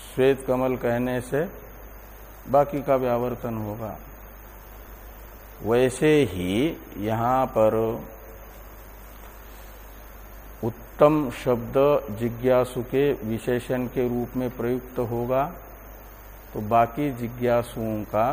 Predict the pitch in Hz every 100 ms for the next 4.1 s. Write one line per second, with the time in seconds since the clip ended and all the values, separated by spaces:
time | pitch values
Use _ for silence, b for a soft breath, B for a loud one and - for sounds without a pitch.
0 | - - 110 104 98 92 - 76 71 -
1 | - - - - - - - - - -
2 | - - - - - - - - - -
3 | - - - 104 101 107 120 110 101 139
4 | 165